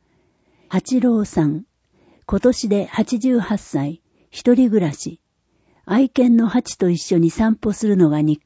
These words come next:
課。毎年ブドウ作りをしている。ハチ、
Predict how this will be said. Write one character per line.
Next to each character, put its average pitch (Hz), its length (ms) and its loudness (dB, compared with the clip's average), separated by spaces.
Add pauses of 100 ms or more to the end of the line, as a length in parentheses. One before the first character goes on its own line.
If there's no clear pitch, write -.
課。 165 160 -16 (800)
毎 214 240 0
年 196 440 -2
ブ 208 160 0
ド 262 140 4
ウ 254 80 4
作 254 240 -4
り 156 140 2
を 156 80 -2
し - 160 -12
て 147 100 -6
い 143 140 -6
る。 - 160 -20 (1300)
ハ 208 180 -2
チ、 - 320 -10